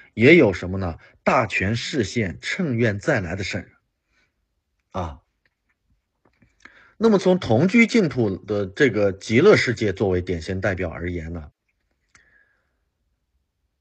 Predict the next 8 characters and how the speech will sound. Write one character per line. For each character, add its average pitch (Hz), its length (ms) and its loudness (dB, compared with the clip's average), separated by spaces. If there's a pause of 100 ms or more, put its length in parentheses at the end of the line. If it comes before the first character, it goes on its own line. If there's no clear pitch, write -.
(500)
里 101 180 -4
边 123 460 2 (720)
为 175 220 6
什 110 200 -2
么 101 140 -6
也 95 340 0
有 110 180 2
梵？ - 440 -10